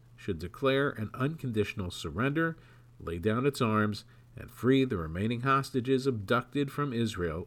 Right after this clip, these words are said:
immediately. Fairchild told those at the December twentieth commission meeting that he thought the resolution was an important step to speak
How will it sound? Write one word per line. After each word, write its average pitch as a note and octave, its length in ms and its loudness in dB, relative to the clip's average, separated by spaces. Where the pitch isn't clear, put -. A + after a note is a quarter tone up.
immediately. A2+ 720 0
Fairchild G#2+ 580 6
told G#2 300 4
those C3 500 4
at G2 200 -4
the F#2+ 80 -2
December G2 580 2
twentieth D3+ 580 0
commission G#2+ 480 -2
meeting C3 380 0
that G#2+ 100 2
he G#2 100 2
thought A2+ 360 0
the A#2 60 -2
resolution G#2+ 680 -2
was G#2+ 140 4
an G#2+ 100 0
important A2 460 -2
step C3+ 360 -2
to G#2 200 -2
speak - 540 -6